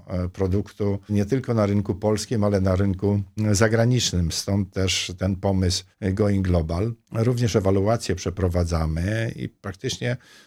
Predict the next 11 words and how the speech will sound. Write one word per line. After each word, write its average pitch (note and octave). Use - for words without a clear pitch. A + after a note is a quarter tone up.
z -
każdym B2
takim G#2+
wyjazdem G#2+
ta G2+
ilość A2+
kontraktów G2
rośnie. F#2+
Dla A#2
mnie, A2+
który F2+